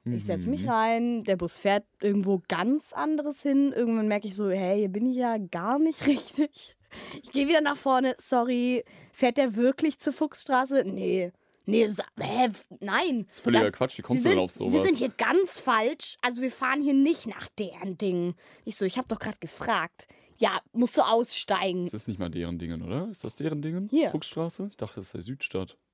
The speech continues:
Speaker 1: Nee, Maus, wir sind hier in deren Ding.
Speaker 2: Ah, ich kenn mich auch nicht aus.
Speaker 1: Ja, okay.
Speaker 2: Ich bin geografische
Speaker 1: Ole.
Speaker 2: Niete. Ich wollte dich gar nicht unterbrechen, I'm sorry.
Speaker 1: <laughs> Nee, voll okay. Aber seit wann wohnst du nochmal in Tübingen? Musste ich jetzt grad sagen.
Speaker 2: Seit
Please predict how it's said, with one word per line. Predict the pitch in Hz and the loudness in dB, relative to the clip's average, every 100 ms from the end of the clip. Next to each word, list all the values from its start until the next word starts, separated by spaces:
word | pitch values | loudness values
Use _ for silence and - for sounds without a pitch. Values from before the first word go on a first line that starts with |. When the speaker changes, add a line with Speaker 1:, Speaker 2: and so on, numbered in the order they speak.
| _ _ _ _ - | _ _ _ _ -2
Speaker 1:
Nee, | 240 226 | 2 2
Maus, | 214 196 190 - | 2 0 -2 -4
wir | 196 | -6
sind | 196 | -6
hier | 196 | -6
in | 196 | -6
deren | 208 196 180 | -8 -8 -8
Ding. | |
Speaker 2:
Ah, | 175 160 - | -8 -8 -10
ich | - | -10
kenn | - 82 | -8 -8
mich | 80 | -6
auch | 90 | -8
nicht | 85 - | -8 -6
aus. | - | -4
Speaker 1:
Ja, | 190 | -4
okay. | 180 - | -4 -4
Speaker 2:
Ich | 185 | -2
bin | 185 185 | 0 0
geografische | 190 185 - 226 208 | 0 2 2 4 2
Speaker 1:
Ole. | 92 | 2
Speaker 2:
Niete. | - - - - - - | 0 0 -6 -10 -20 -6
Ich | - | 0
wollte | 123 | 2
dich | 110 | 4
gar | 123 | 4
nicht | 120 | 2
unterbrechen, | 113 - - 107 104 | -2 -2 0 0 0
I'm | 98 | -2
sorry. | - 101 98 | 0 2 2
Speaker 1:
<laughs> | |
Nee, | 254 247 254 | 2 4 2
voll | 254 240 | -2 -4
okay. | 240 247 240 226 | -4 -6 -8 -8
Aber | 233 220 | -10 -8
seit | 226 220 | -8 -8
wann | 226 254 | -8 -4
wohnst | 269 - | -6 -6
du | |
nochmal | 254 247 240 | -8 -6 -6
in | |
Tübingen? | 247 247 226 247 240 | -6 -4 -4 -2 2
Musste | 254 - 294 | 2 2 -2
ich | |
jetzt | 247 - | -4 -2
grad | 240 | -2
sagen. | 226 226 240 | 0 0 2
Speaker 2:
Seit | 233 110 | 2 2